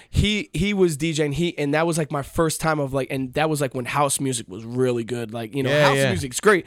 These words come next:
Speaker 1: but that was that time of house music, like, kinda like that O G era, I like to call it.
Speaker 2: They used to do, uh, with Rocco, Nocturnal,
Speaker 1: Yep.
Speaker 2: Nocturnal or something
Speaker 1: Yep.
Speaker 2: like that
Speaker 1: But
Speaker 2: on
Speaker 1: that,
Speaker 2: cue.
Speaker 1: that was,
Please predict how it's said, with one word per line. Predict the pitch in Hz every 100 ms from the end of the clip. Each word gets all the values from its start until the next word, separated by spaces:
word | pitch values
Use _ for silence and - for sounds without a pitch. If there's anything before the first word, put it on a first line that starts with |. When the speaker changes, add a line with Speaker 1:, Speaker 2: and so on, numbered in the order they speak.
| -
Speaker 1:
but | - 147
that | 170 180
was | 160
that | 147 -
time | - 165 160
of | 139
house | 147 151 147
music, | 135 123
like, | 127 120
kinda | - 147
like | 143 131
that | 135 127
O | 135 143
G | 139 143 151
era, | 139 135
I | 135
like | 135
to | 143
call | - 135
it. |
Speaker 2:
They | 196
used | 220 -
to |
do, | 185 202 185
uh, | 170
with | 160 165
Rocco, | 151 180 185 131
Nocturnal, | 104 123 131 - 147 147 139
Speaker 1:
Yep. | 135 139
Speaker 2:
Nocturnal | 156 156 143 165 180
or | 160
something | 143 160
Speaker 1:
Yep. |
Speaker 2:
like | 165
that | 185 180 175
Speaker 1:
But | 147
Speaker 2:
on |
Speaker 1:
that, | 170
Speaker 2:
cue. | 170 165
Speaker 1:
that | 165
was, | 151 -